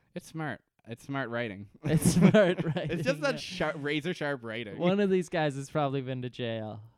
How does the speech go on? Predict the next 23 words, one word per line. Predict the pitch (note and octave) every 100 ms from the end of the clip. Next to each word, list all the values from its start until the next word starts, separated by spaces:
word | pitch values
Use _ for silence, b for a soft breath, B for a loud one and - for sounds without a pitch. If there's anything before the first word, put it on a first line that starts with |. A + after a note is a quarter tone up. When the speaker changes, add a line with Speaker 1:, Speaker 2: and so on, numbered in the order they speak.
| _
Speaker 1:
I | D#3+
think | G3+ A3
so. | - C3+ F#2+ G2
Speaker 2:
Yeah, | D3 C3 A#2+ _
or | D3
at | D3+
least | D#3+ D#3 -
has | D#3
seen | - D#3 C#3+
a |
movie | C3 B2 A#2+ B2+
that | A#2+ -
talked | B2+ A#2+ C3
about | A#2+ A2+ A2+ _
that. | A2 F2+ - _ _
Speaker 1:
Sawyer's | - G3+ G3 G3+ G3+ G3 G3 G3 G3 G3
been | G3+ G3
to | G3
jail, | C#3+ B2+ B2+
I | B2+
think. | C3+ C#3 _ _
Speaker 2:
Oh, | E3
yeah. | A3 D4 F4 D#4 A2